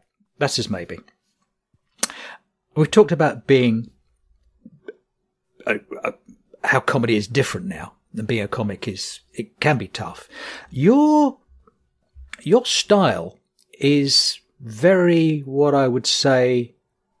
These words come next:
stylish, in the sense that you've got a look.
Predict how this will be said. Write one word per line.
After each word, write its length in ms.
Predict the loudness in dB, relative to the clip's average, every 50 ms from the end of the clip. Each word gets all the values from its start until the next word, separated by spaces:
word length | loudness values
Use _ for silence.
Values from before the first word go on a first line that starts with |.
| _ _ _ _ _ _ _ _ _ _ _ _
stylish, 1000 | 0 0 2 2 2 2 4 4 4 2 2 0 -2 -4 -6 -6 -6 -6 -8 -10 -12 -18 -20 -20 -20 -18 _ -2
in 140 | 0 0
the 80 | 2 0
sense 280 | 0 0 0 -2 -2 -4
that 80 | -2
you've 200 | -2 -2 -2 2
got 160 | 2 2 2 4
a 60 | 2
look. 680 | 0 -2 -2 -4 -6 -8 _ -12 -10 -10 -10 -10 -14